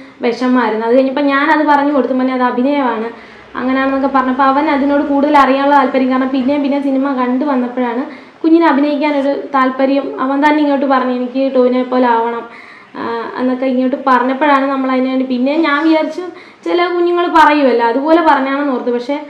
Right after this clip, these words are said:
അല്ല എന്നുള്ളത് എനിക്ക് ആ ഒരു ചെറിയൊരു ഇതോടുകൂടി തന്നെ മനസ്സിലായി.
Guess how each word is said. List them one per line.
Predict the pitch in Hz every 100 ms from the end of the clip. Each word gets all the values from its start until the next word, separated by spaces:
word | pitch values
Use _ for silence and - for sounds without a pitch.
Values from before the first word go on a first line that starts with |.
| - - -
അല്ല | 247 277
എന്നുള്ളത് | 330 330 294 285 302
എനിക്ക് | 320 302 - 269 262 285 269 254
ആ | 247 254
ഒരു | 285 285 285 - - 285
ചെറിയൊരു | 269 311 320 302
ഇതോടുകൂടി | 294 302 302 294 277
തന്നെ | 277 277
മനസ്സിലായി. | 254 233 226 262 208 214